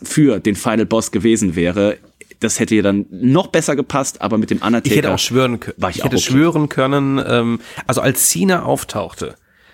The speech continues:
Speaker 2: da war ich mir sicher, okay, es wird hierbei nicht bleiben, es wird Stone Cold Steve Austin kommen. Deswegen war ich so überrascht, dass der Taker kam und,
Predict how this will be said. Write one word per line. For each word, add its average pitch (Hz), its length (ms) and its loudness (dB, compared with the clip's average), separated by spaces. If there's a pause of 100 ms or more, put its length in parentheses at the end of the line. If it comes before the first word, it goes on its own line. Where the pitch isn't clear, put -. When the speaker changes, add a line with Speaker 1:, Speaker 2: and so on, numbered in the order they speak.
(680)
Speaker 2:
da 110 140 0
war 123 160 2
ich 135 140 -4
mir 127 100 4
sicher, 120 260 -2
okay, - 200 -2
es - 240 -2
wird 135 180 2
hierbei 131 240 0
nicht 131 220 -4
bleiben, 117 360 0
es - 240 -2
wird 127 280 2
Stone 120 420 0
Cold 113 340 -2
Steve 110 300 -4
Austin 107 340 -4
kommen. 104 200 -4
Deswegen 113 320 2
war 110 80 0
ich 107 100 -2
so 127 220 4
überrascht, 123 400 0
dass 123 80 -2
der 107 140 -2
Taker 131 280 0
kam 117 460 -2
und, 113 280 -2